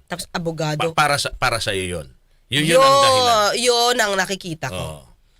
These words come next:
Speaker 1: And Pidea Leaks.
Speaker 2: Oo.
Speaker 1: <laughs> And Pidea Leaks, partner.
Speaker 2: So, yung binabanggit ni, ni Secretary Gadon
Speaker 1: Mm.
Speaker 2: na may kinalaman sa aka,
Speaker 1: Hindi ko
Speaker 2: parang
Speaker 1: ma-,
Speaker 2: sabi
Speaker 1: hindi
Speaker 2: ko,
Speaker 1: ko
Speaker 2: "Ang layo
Speaker 1: ma-connect eh.
Speaker 2: eh." O, ako din sabi ko,
Speaker 1: Mm-mm.
Speaker 2: "Pa-, paano?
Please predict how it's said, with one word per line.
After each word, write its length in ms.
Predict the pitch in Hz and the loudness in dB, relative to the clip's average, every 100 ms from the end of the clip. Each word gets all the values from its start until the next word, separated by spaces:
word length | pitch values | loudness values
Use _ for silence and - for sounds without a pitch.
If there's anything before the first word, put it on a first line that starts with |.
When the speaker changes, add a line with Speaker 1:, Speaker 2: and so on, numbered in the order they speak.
| _ | _
Speaker 1:
And 240 | - 359 392 | 2 2 2
Pidea 320 | 294 269 247 | 0 2 2
Leaks. 480 | 233 - - - - - - - 107 | 0 -6 -8 -8 -8 -6 -6 -6 -8
Speaker 2:
Oo. 160 | 92 - - - - - | -2 -2 0 -2 -2 -4
Speaker 1:
<laughs> 420 | - - - _ | -6 -20 -20 _
And 140 | 240 262 | -4 -2
Pidea 400 | 233 190 160 - | -2 2 2 0
Leaks, 320 | - - - | -2 -6 -10
partner. 160 | 131 | -10
Speaker 2:
So, 140 | - 120 110 104 101 95 85 - _ _ _ _ | -2 0 2 2 0 0 -2 -8 _ _ _ _
yung 280 | 127 151 135 | -2 0 0
binabanggit 640 | 147 139 117 139 131 - 147 - | 0 0 0 -4 -4 -4 -6 -2
ni, 400 | 160 117 107 117 143 - _ _ - 156 - - | -2 -2 -4 -4 -6 -8 _ _ -14 -12 -12 -6
ni 120 | 120 | -4
Secretary 600 | 123 131 131 127 120 120 | -2 -2 -2 0 -2 -2
Gadon 560 | 107 156 110 92 87 _ | -4 -4 -4 -6 -10 _
Speaker 1:
Mm. 200 | 240 196 | -4 -2
Speaker 2:
na 40 | |
may 200 | 127 127 | -2 -4
kinalaman 640 | - 127 123 123 120 120 120 | -2 -2 0 0 0 -2 -2
sa 160 | - | -4
aka, 320 | - 214 - 320 | -2 -2 0 -2
Speaker 1:
Hindi 160 | 349 | 0
ko 100 | - | 0
Speaker 2:
parang 60 | 359 | 2
Speaker 1:
ma-, 160 | 339 | 2
Speaker 2:
sabi 160 | - 339 | 2 0
Speaker 1:
hindi 80 | 320 | 0
Speaker 2:
ko, 80 | 349 | 2
Speaker 1:
ko 20 | |
Speaker 2:
"Ang 60 | |
layo 80 | 247 | 4
Speaker 1:
ma-connect 360 | 220 226 330 392 | 4 4 2 2
eh. 160 | 233 190 | 2 0
Speaker 2:
eh." 20 | 160 _ - | -4 _ -6
O, 80 | - | -4
ako 140 | - 381 | -2 -4
din 120 | 370 - | -4 -2
sabi 160 | 277 | -4
ko, 160 | 269 233 | -2 -2
Speaker 1:
Mm-mm. 240 | 208 165 - | -2 -6 -12
Speaker 2:
"Pa-, 220 | - 262 - | -2 -2 0
paano? 480 | 180 113 107 - | -2 -2 -6 -10